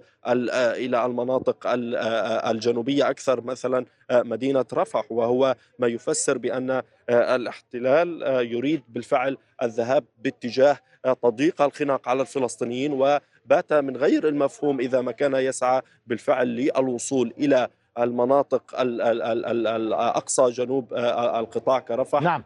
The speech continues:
Speaker 1: أو حتى إذا ما أراد تطبيق خطته في الهجرة.
Speaker 2: طيب، آه، آه، لا، لا أحد يطبق الهجرة على الغزيين، هذا واضح وهذا مفهوم وهذا، آه، قناعة لنا جميعًا و-، ولكم أيضًا في قطاع غزة، والاحتلال يحاول جاهدًا أن يضغط على المنظومة الصحية للضغط على الغزيين، وهذا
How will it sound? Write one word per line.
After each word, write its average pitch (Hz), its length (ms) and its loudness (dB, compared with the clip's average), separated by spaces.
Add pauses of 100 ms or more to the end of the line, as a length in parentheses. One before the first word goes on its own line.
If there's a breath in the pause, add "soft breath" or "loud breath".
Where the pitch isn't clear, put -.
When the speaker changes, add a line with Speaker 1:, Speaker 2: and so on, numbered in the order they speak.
Speaker 1:
أو 113 100 -2
حتى 151 340 -4
إذا 131 300 -2
ما 131 200 -2
أراد 160 200 0
تطبيق - 500 -2 (280 soft breath)
خطته 139 580 2
في 117 260 -4
الهجرة. 117 520 -2 (240)
Speaker 2:
طيب، - 160 0
آه، - 40 -10
آه، 147 640 -4 (220)
لا، 170 160 2
لا 175 140 2
أحد 180 280 0
يطبق 170 400 -2
الهجرة 170 320 2
على 151 160 2
الغزيين، 156 440 0
هذا 151 220 0
واضح 160 360 2
وهذا 143 300 0
مفهوم 165 420 -2
وهذا، 143 300 0
آه، 135 360 0
قناعة 143 340 0
لنا 143 200 -2
جميعًا 123 440 -2
و-، 113 300 -2
ولكم 131 340 -2
أيضًا 110 520 -4
في 123 60 -8
قطاع 123 320 2
غزة، 135 420 -2 (440)
والاحتلال 139 520 4
يحاول 139 480 2
جاهدًا 139 540 0
أن 135 80 0
يضغط 147 300 0
على 131 140 0
المنظومة 127 380 -2
الصحية 143 500 0
للضغط 131 380 -2
على 123 200 0
الغزيين، 113 500 -2
وهذا 131 440 0